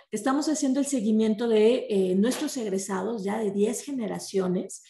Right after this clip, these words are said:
y estamos viendo que, eh, pues, que sí hemos estado cumpliendo esta misión de la universidad, movilizarlos socialmente, ¿no? Sí hemos logrado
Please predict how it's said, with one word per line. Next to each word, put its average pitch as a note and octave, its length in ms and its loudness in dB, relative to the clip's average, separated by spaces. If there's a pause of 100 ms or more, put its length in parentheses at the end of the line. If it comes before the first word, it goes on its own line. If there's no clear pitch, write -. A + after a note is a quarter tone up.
(440)
y G#3+ 220 2
estamos C4 440 2
viendo B3 640 2
que, A#3+ 600 0
eh, F#3+ 260 -2
pues, G3 300 -2 (400)
que F#3+ 100 0
sí C4+ 300 2
hemos G#3+ 240 0
estado G#3+ 320 -4
cumpliendo G3+ 720 2 (260)
esta G#3 380 0
misión G#3+ 800 4
de G3 100 2
la F3+ 100 2
universidad, E3+ 640 -4
movilizarlos F#3+ 1160 2
socialmente, - 920 -10
¿no? G3 180 -4
Sí A#3+ 400 0
hemos G#3+ 320 2
logrado F3+ 540 -2